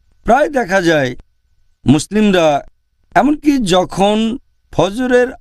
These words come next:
আজান শুরু হয়ে গেছে তখনও খেয়ে যাচ্ছেন। তারা মনে করেন যে সেহরির শেষ সময়টা হচ্ছে ফজরের আজান শেষ হওয়া পর্যন্ত। সত্যি বলতে যখনই ফজরের আজান শুরু হয়ে যায়, যখনই সুবে সাদিক শুরু হয়ে যায়,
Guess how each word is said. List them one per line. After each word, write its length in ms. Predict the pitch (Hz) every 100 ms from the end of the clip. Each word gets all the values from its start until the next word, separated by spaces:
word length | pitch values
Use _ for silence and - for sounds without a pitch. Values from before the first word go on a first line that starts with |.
| _
আজান 460 | - 160 196 214 247 -
শুরু 440 | - - 165 175
হয়ে 320 | 143 220 226
গেছে 400 | 165 113 - 117 -
তখনও 400 | 185 208 339 330
খেয়ে 280 | - 147 123
যাচ্ছেন। 520 | 101 104 - - 80 65 - _ _ _ _ _
তারা 200 | - 285
মনে 280 | 302 240 226
করেন 480 | 208 196 180 165 131
যে 300 | 120 135 113 - -
সেহরির 420 | - 190 240 277
শেষ 300 | - - 156
সময়টা 840 | - - 226 262 240 - 175 165 - _ -
হচ্ছে 440 | 135 - - 120 - - _ _
ফজরের 580 | - 185 240 254 247 262 - -
আজান 440 | 135 143 170 202
শেষ 340 | - 151 139 131
হওয়া 200 | 135 190
পর্যন্ত। 720 | 143 123 98 117 104 - 98 - _ _ _ -
সত্যি 320 | 190 202 311
বলতে 360 | 311 302 302 285
যখনই 540 | 123 143 - 202 247
ফজরের 340 | 208 185 160
আজান 280 | 151 135 135
শুরু 340 | 123 - 120 127
হয়ে 200 | 117 113
যায়, 260 | 143 196 - _ _ _ _ -
যখনই 340 | 131 165 247
সুবে 300 | - 165 160
সাদিক 340 | 170 208 196 151
শুরু 300 | - 131 131
হয়ে 160 | 131
যায়, 280 | 131 175 226